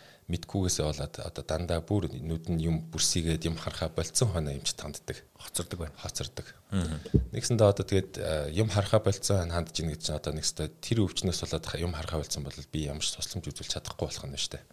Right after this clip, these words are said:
Speaker 2: Мгм.
Speaker 1: Тэгэхээр, э, Зарим нь- зарим нэг зүйл их одоо заавал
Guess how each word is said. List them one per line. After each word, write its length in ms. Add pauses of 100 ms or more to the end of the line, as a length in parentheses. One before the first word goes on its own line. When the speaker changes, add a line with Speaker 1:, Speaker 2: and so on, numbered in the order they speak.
(140)
Speaker 2:
Мгм. 220 (760)
Speaker 1:
Тэгэхээр, 200 (360)
э, 0 (320)
Зарим 320
нь- 360
зарим 360
нэг 160
зүйл 300
их 100
одоо 460 (500)
заавал 320